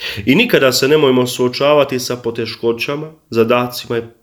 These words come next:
i prilikama sa stavom uplašenosti uma i srca. Kao da je Bog otišao, kao da nas je Bog napustio, kao da je izgubio svoju silu, mudrost i svemogućnost.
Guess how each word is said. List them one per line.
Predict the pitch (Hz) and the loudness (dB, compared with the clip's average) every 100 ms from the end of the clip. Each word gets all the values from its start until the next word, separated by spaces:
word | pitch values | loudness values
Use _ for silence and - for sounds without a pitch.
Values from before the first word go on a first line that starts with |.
| _ _ | _ _
i | 131 123 | -10 -6
prilikama | 131 143 151 - 113 110 107 - - - - | 0 0 0 -2 -2 -2 -4 -10 -20 -20 -14
sa | - 117 | -8 -6
stavom | - 147 135 127 - | 0 2 2 0 0
uplašenosti | 165 165 120 113 120 117 117 127 | -4 -2 -4 -2 -2 -2 0 0
uma | 127 113 | 0 0
i | 110 | 0
srca. | - 120 - - - _ _ _ _ _ _ _ _ _ _ | -2 -4 -6 -12 -16 _ _ _ _ _ _ _ _ _ _
Kao | 123 | 2
da | 123 | 4
je | 117 | 4
Bog | 117 123 120 | 4 2 4
otišao, | 120 123 110 - 113 107 107 _ _ - - | 0 -2 -8 -6 -6 -6 -12 _ _ -20 -6
kao | - 135 | 2 4
da | 131 | 4
nas | 135 127 | 2 2
je | 127 | 0
Bog | 127 135 127 | 4 4 4
napustio, | 117 117 135 143 - - 110 104 _ _ _ _ _ _ _ _ - | 0 -4 -4 -4 -4 -6 -8 -10 _ _ _ _ _ _ _ _ -2
kao | 127 | 2
da | 127 | 4
je | 127 | 4
izgubio | 131 196 135 120 | 2 0 2 2
svoju | - 123 | 2 2
silu, | 117 - 135 117 | 2 0 2 4
mudrost | 131 156 151 135 127 - - | 6 6 6 2 0 -6 -10
i | |
svemogućnost. | 123 - 113 113 110 117 110 110 98 - - - | -6 -4 -2 -2 -4 -6 -6 -8 -10 -12 -12 -14